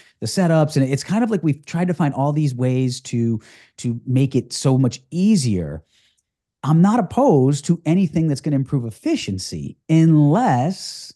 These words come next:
you're neglecting your initial diagnosis and treatment planning of that patient.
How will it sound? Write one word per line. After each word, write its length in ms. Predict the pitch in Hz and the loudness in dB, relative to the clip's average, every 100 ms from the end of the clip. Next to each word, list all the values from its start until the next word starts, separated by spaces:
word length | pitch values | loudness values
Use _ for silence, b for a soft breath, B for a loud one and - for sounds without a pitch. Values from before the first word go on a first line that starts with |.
| _ _ | _ _
you're 180 | 139 143 | 0 2
neglecting 920 | 143 123 123 151 165 - 95 85 95 - _ | 2 -2 -2 -2 -2 -4 -4 -4 -8 -12 _
your 180 | 113 120 | 0 2
initial 480 | 117 120 113 139 123 | 4 2 0 0 0
diagnosis 720 | 120 117 113 113 101 - 101 | 0 -2 0 -2 -2 -6 -8
and 120 | 107 104 | -8 -4
treatment 340 | 123 107 110 | -2 0 -2
planning 340 | - 98 95 | -2 -2 -2
of 160 | 92 87 | -2 -4
that 220 | 95 82 | -8 -8
patient. 500 | - 120 104 - 76 | -2 0 0 -4 -12